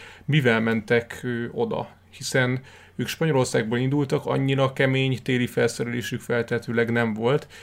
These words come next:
és mégis túl tudtak élni ilyen nehéz körülmények között is.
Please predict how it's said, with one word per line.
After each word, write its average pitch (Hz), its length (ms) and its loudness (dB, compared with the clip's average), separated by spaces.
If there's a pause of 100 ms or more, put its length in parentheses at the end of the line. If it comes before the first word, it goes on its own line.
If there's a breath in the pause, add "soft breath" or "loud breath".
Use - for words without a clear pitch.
(140 loud breath)
és - 140 -18
mégis 123 520 0
túl 120 180 0
tudtak 117 360 -6
élni 117 420 -2 (240 loud breath)
ilyen 120 260 0
nehéz 113 360 -2
körülmények 107 560 -6
között - 400 -12
is. - 320 -12